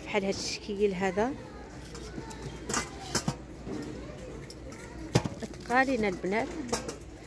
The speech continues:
تقالين فاندو اورو. حتى السجاده د الصاله كاينين هنا، ولكن لي بخي ما عرفتوش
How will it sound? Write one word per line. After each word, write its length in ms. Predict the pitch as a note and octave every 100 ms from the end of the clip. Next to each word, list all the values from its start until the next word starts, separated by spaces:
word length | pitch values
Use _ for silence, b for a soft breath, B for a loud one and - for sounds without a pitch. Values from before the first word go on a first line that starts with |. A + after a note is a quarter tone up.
| - - - -
تقالين 300 | G#3 A3+ A#3
فاندو 340 | G#3+ G#3+ G#3+ G#3+
اورو. 260 | G#3 F#3 - - - - - - - - - - - - - - D4 - - - - - - - - D4
حتى 180 | D#4
السجاده 480 | B3+ - B3 A3+ G#3
د 60 | G3+
الصاله 360 | - A3+ G3+
كاينين 440 | G3+ G#3 G3+ G3 F3+
هنا، 120 | A#3
ولكن 280 | C4 A3+ A3
لي 100 | G#3+
بخي 280 | - - A#3+
ما 120 | A#3+
عرفتوش 340 | A3 C#4 B3